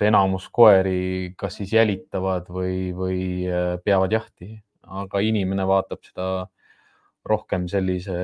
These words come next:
erutuse ja, ja huvina. Noh, ta ongi, ta ongi uudishimu,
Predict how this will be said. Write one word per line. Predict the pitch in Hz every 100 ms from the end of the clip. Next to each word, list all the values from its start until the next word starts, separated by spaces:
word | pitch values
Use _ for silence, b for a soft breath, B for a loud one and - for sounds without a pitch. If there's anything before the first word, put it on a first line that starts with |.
| 92 98
erutuse | 104 92 - 95 92 87 92
ja, | 92 90 92 92 95 92 -
ja | 95 95
huvina. | 110 107 95 95 101 110 -
Noh, | 117
ta | - 175
ongi, | 101 98 98 - _ _
ta | 147
ongi | 156 104
uudishimu, | 104 101 98 - 95 95